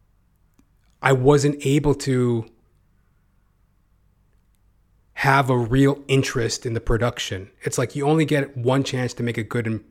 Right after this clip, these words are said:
first impression. You know what I mean? You only get one chance to make a good first impression. It's like, I noticed something about them too. It's like all their, um,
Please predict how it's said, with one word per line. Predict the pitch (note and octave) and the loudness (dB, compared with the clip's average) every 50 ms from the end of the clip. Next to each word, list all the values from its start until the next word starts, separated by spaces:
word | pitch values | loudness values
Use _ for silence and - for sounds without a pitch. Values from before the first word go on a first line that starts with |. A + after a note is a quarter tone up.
| _ _ | _ _
first | - - B2 A#2 - - - _ _ _ - | -2 0 0 0 0 -4 -12 _ _ _ -12
impression. | - A#2+ - - A#2+ A2+ A2 - G2+ F#2+ - - _ _ _ _ _ _ _ | -8 -4 0 2 2 2 0 -4 -10 -12 -14 -18 _ _ _ _ _ _ _
You | - B2 | -6 -4
know | B2 | -2
what | B2 B2+ | -2 0
I | |
mean? | C3+ C#3+ D3 C#3+ - - - - - _ | 0 -2 -2 -4 -10 -20 -20 -20 -16 _
You | - C3+ | -2 0
only | C#3+ C#3 | 2 2
get | D3 C#3 | 2 2
one | C3 C3+ C3+ C3+ | 0 0 0 0
chance | - C#3+ C#3 C3+ | 0 0 -2 -2
to | - C#3 | -2 -2
make | C3+ C3 | -2 -2
a | B2+ | -2
good | A2+ - C3 - | -2 -2 -2 -2
first | - C#3+ C3 - - | 0 -2 -2 -2 -2
impression. | B2+ - - D#3 F3+ F#3 - - G2 F#2+ - _ _ _ _ _ _ _ | -4 -2 0 0 0 0 -2 -4 -10 -14 -16 _ _ _ _ _ _ _
It's | - - | -6 -2
like, | C#3+ C3+ C3 B2+ B2+ - - _ _ _ _ _ - - | 0 2 2 0 -2 -6 -18 _ _ _ _ _ -2 2
I | D3+ | 4
noticed | C#3+ C3+ C#3+ D#3 F#3 G#3 G#3 - - | 4 6 8 8 10 10 8 8 4
something | - D3+ C3+ - C#3 B2+ | 2 -2 0 0 0 0
about | B2 - C3 B2+ B2+ - | 0 0 0 0 0 0
them | - C3 A#2 A2+ | -2 -2 -2 -2
too. | G#2+ - F#3+ G3+ F#3+ B2 G#2 | -2 -2 0 0 0 0 -2
It's | G2+ - - | -4 -6 -4
like | B2+ A#2+ A#2 A2+ - - _ _ _ _ _ _ _ _ _ _ _ _ _ _ _ _ _ _ _ _ _ _ - | -4 -2 -4 -4 -8 -14 _ _ _ _ _ _ _ _ _ _ _ _ _ _ _ _ _ _ _ _ _ _ 0
all | - C#3+ D#3+ F#3+ A3 A3 | 4 6 6 6 6 6
their, | E3+ E3 E3 D#3+ D#3+ D#3+ D#3 D3 C#3+ | 4 4 4 4 4 4 4 4 4
um, | C#3 C3+ C3 B2 A#2+ A#2+ A#2 A2+ A2 - | 4 4 2 2 0 0 -2 -2 -4 -6